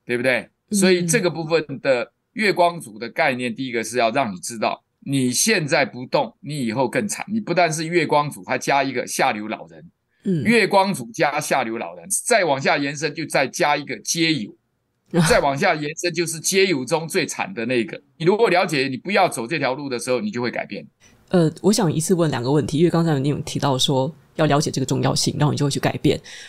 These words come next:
Speaker 2: 这样听起来呢，不只是要知道理财重要性，同时设定目标非常重要。比如说，哦，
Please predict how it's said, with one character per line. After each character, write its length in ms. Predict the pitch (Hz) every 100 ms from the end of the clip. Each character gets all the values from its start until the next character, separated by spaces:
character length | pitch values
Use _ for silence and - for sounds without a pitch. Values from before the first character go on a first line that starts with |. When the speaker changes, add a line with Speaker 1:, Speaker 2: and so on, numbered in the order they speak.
| - -
Speaker 2:
这 80 |
样 160 | 226 196
听 220 | 196 208
起 120 | 208 151
来 180 | 127
呢， 160 | 135 135
不 140 | -
只 120 | 196 123
是 140 | 156
要 140 | 147 139
知 160 | 143
道 140 | 135 131
理 100 | -
财 220 | 147 123
重 140 | 123
要 120 | 131
性， 240 | 135 - -
同 240 | - 175
时 220 | 196 - 139
设 180 | 190
定 160 | 156 151
目 140 | 160
标 200 | 120 123
非 120 | - 123
常 140 | 117
重 160 | 127 117
要。 100 | 117
比 120 | 127
如 80 | 165
说， 280 | 190 190
哦， 140 | -